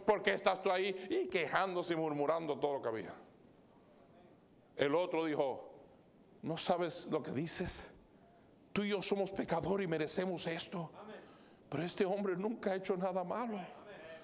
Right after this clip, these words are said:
Este hombre es Dios en carne, pagando nuestros pecados". Y ahí en esa cruz, condenado a muerte,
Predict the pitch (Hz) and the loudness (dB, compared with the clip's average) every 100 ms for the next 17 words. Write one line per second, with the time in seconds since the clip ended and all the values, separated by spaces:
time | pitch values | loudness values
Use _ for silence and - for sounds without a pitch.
0 | - - - - 196 - 208 214 220 233 | -20 -20 -8 -2 -2 0 0 0 0 0
1 | 226 - 147 269 269 214 180 165 - 208 | -2 -4 -2 0 -2 -2 -2 -4 -4 -4
2 | 247 - - 254 175 - - - - - | -4 -6 -6 -8 -10 -14 -20 -20 -20 -20
3 | - - - - 185 208 247 240 226 226 | -20 -20 -8 -2 0 2 2 2 0 0
4 | 220 214 - 208 202 240 220 185 - - | 0 -2 -2 -4 -2 -4 -4 -8 -12 -20
5 | - - - - - - - - - - | -20 -20 -20 -20 -20 -20 -20 -20 -20 -20
6 | - - - 117 139 214 240 247 - 214 | -20 -20 -6 -2 0 0 0 -2 -2 -2
7 | 143 113 - - - - - - - - | -2 -2 -4 -10 -12 -20 -20 -20 -20 -20
8 | - - - - - - 123 120 123 143 | -20 -20 -20 -20 -10 -4 -2 0 0 2
9 | 185 190 151 117 110 101 | 2 0 0 -2 -6 -8